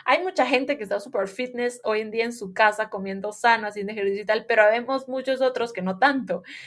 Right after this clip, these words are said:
Entonces, pues no es tendencia como tal, pero sí está en el top ten. Entonces, tú puedes utilizarlo también a tu favor, ver cómo llegas a ese segmento que sí está muy preocupado por su salud y por su,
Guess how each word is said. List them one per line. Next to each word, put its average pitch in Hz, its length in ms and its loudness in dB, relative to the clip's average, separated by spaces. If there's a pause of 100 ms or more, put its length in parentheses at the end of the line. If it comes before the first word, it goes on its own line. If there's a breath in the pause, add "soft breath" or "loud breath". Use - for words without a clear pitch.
(140 loud breath)
Entonces, 202 640 -4
pues 208 160 -4
no 254 120 -2
es 370 120 -4
tendencia 254 540 2
como 285 220 -2
tal, 285 160 2
pero 247 160 -2
sí 220 80 -10
está 214 140 -10
en 214 60 -8
el 196 120 -8
top 190 200 -6
ten. 349 280 -8 (260 loud breath)
Entonces, 196 260 -12
tú 320 140 -10
puedes 339 380 2
utilizarlo 262 680 -2
también 208 320 -6
a 208 100 -8
tu 196 100 -16
favor, 160 440 -2
ver 269 220 0
cómo 330 240 -4
llegas 254 520 2
a 214 120 2
ese 220 120 -8
segmento 240 540 -6
que 185 80 -12
sí 226 120 -8
está 226 180 -10
muy 277 220 -4
preocupado 220 560 0 (340 loud breath)
por 196 160 -6
su 202 140 -8
salud 240 460 -2
y 247 140 -8
por 185 220 -2
su, 247 380 -4